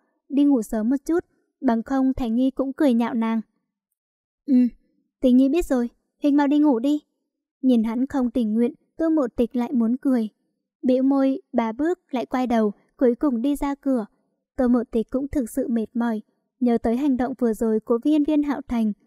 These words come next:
khóe môi gợi lên, nụ cười tươi đẹp phập phồng. Hiên Viên Hạo Thành trở lại trong phòng, bước đến cửa sổ, nhẹ giọng nói với một con ong, "Tiểu Ong Mật,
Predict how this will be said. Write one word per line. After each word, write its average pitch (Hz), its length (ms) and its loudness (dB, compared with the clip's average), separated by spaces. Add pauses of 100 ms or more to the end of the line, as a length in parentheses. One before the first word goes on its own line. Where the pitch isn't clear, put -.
(200)
khóe 226 180 -2
môi 240 220 2
gợi 254 200 0
lên, 294 280 4 (220)
nụ 277 300 4
cười 226 240 -2 (100)
tươi 247 160 0
đẹp 233 200 -6 (100)
phập 233 220 -6
phồng. 233 240 -4 (840)
Hiên 247 200 0
Viên 240 160 -2
Hạo 247 180 -6
Thành 226 320 -6
trở 226 160 -8
lại 226 160 -6
trong 294 320 -2
phòng, 226 240 -2 (300)
bước 294 200 0
đến 214 280 -2
cửa 262 180 -2
sổ, 226 320 -4 (200)
nhẹ 247 180 -2
giọng 233 240 -4
nói 226 200 -4
với 262 160 -2
một 285 220 4
con 277 180 -2
ong, 285 240 0 (680)
"Tiểu 233 140 0
Ong 240 220 0
Mật, 240 140 2